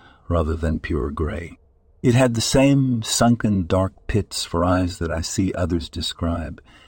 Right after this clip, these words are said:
and at first I thought it had no mouth, but it actually seemed to have an overly large mouth and a lack of lips, making it appear mouthless. Rather than appearing emaciated or bony,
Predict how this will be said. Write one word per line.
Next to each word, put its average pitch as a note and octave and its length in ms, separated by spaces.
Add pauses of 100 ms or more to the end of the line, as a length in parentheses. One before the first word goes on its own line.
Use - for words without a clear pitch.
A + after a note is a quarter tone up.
(600)
and G2+ 120
at G2+ 80
first - 340
I B2+ 80
thought G#2+ 240
it F#2+ 60
had G2 220
no A2 200
mouth, F#2 380
but F2 120
it D#2 120
actually E2+ 360
seemed F#2 320
to F2 80
have E2+ 220
an E2+ 160
overly G#2 380
large F2+ 440
mouth F#2 360
and D#2 100
a D#2+ 40
lack D#2 260
of E2 120
lips, - 460 (600)
making F#2 300
it E2 100
appear E2+ 300
mouthless. E2 760 (480)
Rather G2 320
than F2 160
appearing F2 580 (560)
emaciated G#2 800
or E2 100
bony, D#2+ 600